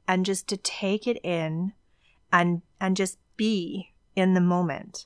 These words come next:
She had, um, I think I am gonna share this. She had health conditions that kept her from being very mobile when she was our grandmother,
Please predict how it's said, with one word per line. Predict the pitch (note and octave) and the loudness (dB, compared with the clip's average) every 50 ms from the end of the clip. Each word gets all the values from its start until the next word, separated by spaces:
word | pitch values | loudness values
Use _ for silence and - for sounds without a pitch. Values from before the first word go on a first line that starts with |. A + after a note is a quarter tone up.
| _ _ _ _ _ _ _ _ _ _ _ _ _ _ _ _ | _ _ _ _ _ _ _ _ _ _ _ _ _ _ _ _
She | - - - - G#3 G3+ G3 F#3 | -4 -2 0 2 2 0 0 -2
had, | - - - F3+ F3 F3 F3 F3 | 0 4 6 6 6 6 6 4
um, | E3+ D#3+ D#3 D#3 D3+ D3 C#3 C#3 D3+ D#3 - _ _ _ _ _ _ _ _ _ _ _ | 2 2 2 0 -2 -4 -8 -12 -14 -14 -16 _ _ _ _ _ _ _ _ _ _ _
I | - - | -8 -6
think | E4 E4 - | -6 -2 0
I | G#4 | 0
am | F4+ F4 E4+ | 2 2 0
gonna | E4+ D#4 G#3+ - | -2 -4 -4 -4
share | - F3 D#3 | -4 -4 -4
this. | D3+ D3+ E3+ - - - - - - - - - - _ | -4 -6 -6 -8 -12 -14 -20 -20 -20 -20 -20 -20 -20 _
She | - - - - B3 B3 A#3+ | -6 -4 -2 0 0 0 2
had | - A#3 G#3 G3+ G3+ G3+ | 4 4 4 4 4 2
health | G3+ - - G#3+ A#3+ - - | -2 -2 -2 -2 -2 0 -2
conditions | A3+ G3 F#3 E3+ - - E3 D#3+ E3 - | -2 -2 -2 -2 -4 -4 -4 -4 -6 -6
that | - - - - | -6 -8 -8 -8
kept | - - - - - - | -8 -8 -8 -8 -8 -4
her | - F3 E3 E3 D#3+ D#3 - - | -2 0 0 0 0 -2 -2 -4
from | - D#3+ F3 E3+ | -4 -2 -2 0
being | D#3+ D#3+ D#3 D#3 D3+ D3 D3+ D3+ D#3 D#3 - F3 | 0 -2 -2 -2 -4 -4 -4 -6 -6 -8 -8 -4
very | F3 F3 E3 D#3+ E3 D#3+ | 0 0 2 2 2 0
mobile | D#3+ D#3 D#3 E3+ F#3+ G3 F3 - - - - - | 2 2 4 4 4 4 2 0 -2 -2 -4 -4
when | F3+ E3 D#3 D3+ D3+ D3+ C#3+ | -2 -2 -2 -2 -4 -6 -4
she | - - - D#3+ | -4 -4 -2 -2
was | D#3 D3 - | -4 -2 -2
our | D3+ C#3 D3 | -2 -2 -2
grandmother, | - C3+ A#2+ - - G1+ - - - - - - | -4 -6 -8 -8 -8 -10 -10 -8 -10 -10 -10 -12